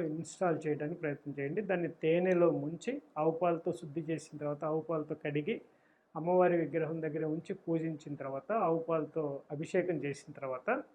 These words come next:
దాన్ని ఒక తేనెలో అలా డిప్ చేసి దాన్ని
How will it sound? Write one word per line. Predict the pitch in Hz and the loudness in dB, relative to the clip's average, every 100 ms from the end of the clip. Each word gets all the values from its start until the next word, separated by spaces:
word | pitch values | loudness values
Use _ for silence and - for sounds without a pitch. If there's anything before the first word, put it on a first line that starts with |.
| _ _ _ _ - | _ _ _ _ 2
దాన్ని | 185 185 | 4 6
ఒక | 175 175 151 147 - | 2 2 -2 -2 0
తేనెలో | 180 190 185 180 160 | 2 4 4 6 4
అలా | 156 151 | 2 -2
డిప్ | 139 156 - | -2 -6 0
చేసి | 208 190 - 208 156 160 - _ _ | 2 2 4 4 4 0 -8 _ _
దాన్ని | 151 165 180 | 0 2 4